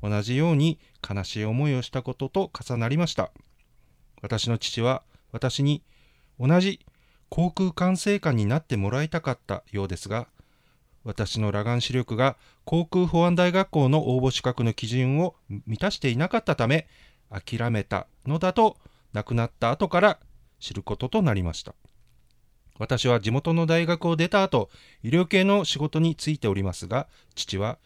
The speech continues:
急性心肺不全で亡くなったので、患者さんの命を助けることに携わる今のお仕事は天職ではないかと思っています。自衛隊の皆様におかれましても、体が資本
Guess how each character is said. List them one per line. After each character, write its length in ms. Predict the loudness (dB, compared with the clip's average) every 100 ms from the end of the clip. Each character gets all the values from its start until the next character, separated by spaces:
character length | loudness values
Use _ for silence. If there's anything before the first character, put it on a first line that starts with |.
| -20 -20 -20 -20
急 260 | -4 0 0
性 440 | 0 0 0 -2 _ _ _
心 460 | -10 -2 2 2 0 _ _
肺 320 | _ 0 0
不 140 | 2 2
全 240 | 2 2
で 240 | 2 0 -2
亡 140 | -8 -6
く 140 | -4
な 120 | -4
っ 40 | -4 _
た 120 | -2
の 140 | 0
で、 200 | 0 -2 -6 _ _ _
患 240 | -6 -2 -2
者 140 | -4
さ 160 | -4 -2
ん 80 |
の 120 | -2 0
命 400 | 0 0 0 0
を 180 | -2 -4 _ _
助 300 | -10 -10 -4
け 60 | -4
る 80 | -2
こ 100 | -2
と 140 | 2
に 200 | 0 0 -6
携 420 | -6 -6 -4 0
わ 60 |
る 160 | 0 -2
今 220 | -2 -2
の 120 | -2 -4
お 40 |
仕 100 | -4
事 220 | -6 -4
は 140 | -6 -8 -18 -20 -16 0
天 200 | 4 6
職 260 | 4 4
で 100 | 4
は 120 | 4
な 140 | 4 2
い 60 |
か 120 | 0 0
と 120 | 2
思 140 | 2
っ 40 | 0
て 140 | -8
い 20 |
ま 100 | -12
す。 280 | -12 -16 -18 _ _ _ _ _ _
自 100 | -2
衛 80 | -2
隊 220 | 0 0
の 180 | 0 -2 -6 -6
皆 200 | 0 0
様 200 | 2 2
に 80 | 0
お 80 |
か 140 | 2 2
れ 80 | 4
ま 100 | 4
し 60 |
て 80 | 4
も、 200 | 4 2 -4 -20 -20 _ _ _ _
体 340 | -4 0 2
が 140 | 2 4
資 140 | 6
本 220 | 6 4